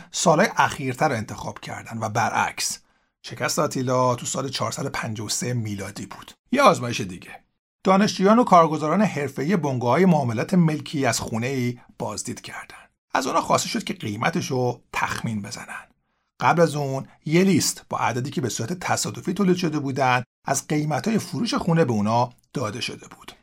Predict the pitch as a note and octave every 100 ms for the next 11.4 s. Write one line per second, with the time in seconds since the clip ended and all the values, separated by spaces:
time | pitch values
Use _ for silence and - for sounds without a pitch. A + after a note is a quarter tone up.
0 | _ _ _ _ _ _ _ _ _ -
1 | A3+ C#4 D4 B3+ F#3+ D#3+ C3 G3 G#3+ F#3
2 | E3 D#3+ - - C3+ C3 B2+ A#2 C#3+ D3+
3 | C#3 B2 G#2+ G#2+ G#2+ - B2 B2 - -
4 | G#2+ G#2+ - - - - - _ _ -
5 | - - - B2+ B2+ C3 A2+ A2 G2+ E3+
6 | B2 A2 A2 G#2 G2+ - D#3 F#3 F3 E3
7 | - _ - C3+ C3 D#3 A#2+ - - -
8 | - C3 A3+ G#3 D3+ A#2+ - E3+ D3+ C#3+
9 | C#3 - A#2+ - - G#2+ - - - -
10 | _ - - C#4 D#3 E3+ E3+ E3 E3+ A3
11 | A2 - F2+